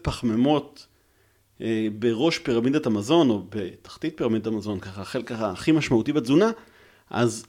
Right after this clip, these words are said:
לא אמור להיות חסר אשלגן, אז לא דיברו עליו הרבה, מאותה סיבה ששוכחים אותו פשוט כי הוא ברור שהוא שמה.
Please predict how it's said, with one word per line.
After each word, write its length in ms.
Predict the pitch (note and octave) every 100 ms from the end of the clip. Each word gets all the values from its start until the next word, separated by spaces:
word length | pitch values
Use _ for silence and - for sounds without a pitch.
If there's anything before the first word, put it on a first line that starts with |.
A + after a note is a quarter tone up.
| -
לא 220 | C3+ E3
אמור 280 | D3+ D3 D3
להיות 180 | C3 B2+
חסר 360 | A2 - C3
אשלגן, 460 | B2+ A2+ A2+ D3+ C3+
אז 200 | G#2+ - - -
לא 160 | B2
דיברו 320 | B2+ A#2+ A#2+ B2+
עליו 180 | G#2+
הרבה, 220 | G2 B2+ G#3 - -
מאותה 320 | B2+ A#2 D3+
סיבה 520 | - B2 A2+ C#3+ D3+ D#3 - - _ _ _
ששוכחים 1000 | - - - A#2 A#2 A2+ B2+ C3+ C3+ G#3
אותו 160 | A3 A3+
פשוט 260 | G#3 B3
כי 120 | - A#3+
הוא 400 | A#3 A3 F#3+ D#3+
ברור 320 | F#3+ B3+ B3
שהוא 200 | A#3+ A3
שמה. 280 | A3+ D3